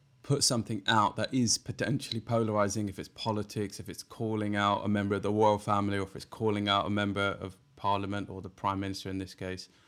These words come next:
um, it's gonna, it's gonna bring out people. And then the nature of society that we're in now, um, you've also got people who actively, uh, jump into the social sphere to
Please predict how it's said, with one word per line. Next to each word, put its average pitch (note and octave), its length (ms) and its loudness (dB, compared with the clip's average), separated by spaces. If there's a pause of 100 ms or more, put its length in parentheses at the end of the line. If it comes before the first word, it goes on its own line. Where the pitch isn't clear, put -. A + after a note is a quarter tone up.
(320)
um, G#2 260 0
it's A#2 180 -2
gonna, B2 260 4 (100)
it's - 200 -2
gonna A2+ 200 2
bring G#2 240 2
out G2 220 0
people. F#2 400 -6 (540)
And G#2+ 180 2
then A2 140 4
the A2+ 60 6
nature B2+ 340 4
of G2 60 -4
society A2 460 4
that G2+ 160 -4
we're G#2 200 2
in G2+ 160 2
now, F#2+ 400 0 (500)
um, G2+ 400 0
you've A2 200 -2
also G#2+ 360 0
got G2 220 0 (1080)
people G#2+ 800 -4 (340)
who G#2+ 460 -2
actively, G2 880 -2 (720)
uh, G2 220 -4 (120)
jump G#2 380 0
into G#2+ 280 0
the F#2+ 120 -4
social G2+ 460 -2
sphere G2 440 0
to G2+ 540 -4